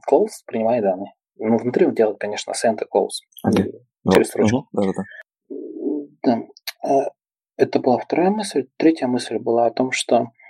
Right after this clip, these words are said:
Speaker 1: промис не очень хорошо уживается с, э, э, концепцией, когда нам нужно пересчитать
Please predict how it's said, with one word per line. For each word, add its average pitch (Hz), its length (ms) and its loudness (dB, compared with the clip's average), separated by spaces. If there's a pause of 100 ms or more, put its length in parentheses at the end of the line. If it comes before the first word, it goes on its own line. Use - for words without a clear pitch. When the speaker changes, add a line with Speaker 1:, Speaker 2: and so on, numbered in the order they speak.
(480)
Speaker 1:
промис 175 500 0
не 139 160 8
очень 185 300 2
хорошо 123 420 -2
уживается 127 880 0
с, - 300 -4
э, 113 480 4 (520)
э, 113 440 4
концепцией, 127 720 0
когда 117 260 2
нам 117 180 -2
нужно 117 300 -2
пересчитать - 800 -2